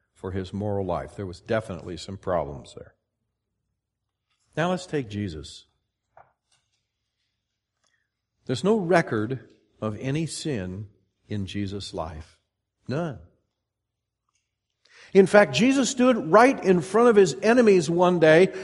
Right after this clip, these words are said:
as they were surrounding him, and he asked them a question that no one in this room would dare ask anyone who knows them well. He said,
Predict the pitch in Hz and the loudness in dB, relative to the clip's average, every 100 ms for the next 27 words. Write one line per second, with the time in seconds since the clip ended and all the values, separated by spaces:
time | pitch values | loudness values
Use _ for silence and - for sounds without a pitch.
0 | - 185 180 202 247 247 - 226 208 233 | 4 6 8 6 6 4 2 2 4 4
1 | 240 208 170 151 160 190 - - 196 180 | 6 4 2 2 2 2 -2 2 4 4
2 | 202 - 208 240 - 226 208 202 226 208 | 2 4 4 4 4 0 0 2 2 4
3 | 185 170 - - 170 180 170 156 240 320 | 2 0 -2 4 6 6 2 4 6 8
4 | 277 214 208 202 175 170 254 285 240 226 | 6 6 4 2 2 4 2 0 2 4
5 | 180 175 170 - 180 185 156 190 190 - | 4 2 -2 -4 4 6 6 6 6 6
6 | 175 160 - - 254 254 175 156 156 160 | 4 4 -2 2 4 6 4 2 2 2
7 | 165 170 165 170 143 120 78 - - - | 2 2 2 2 4 4 2 -6 -20 -20
8 | _ _ _ _ _ _ _ _ _ _ | _ _ _ _ _ _ _ _ _ _
9 | _ _ _ - 254 - - 180 170 180 | _ _ _ 2 2 2 4 6 6 4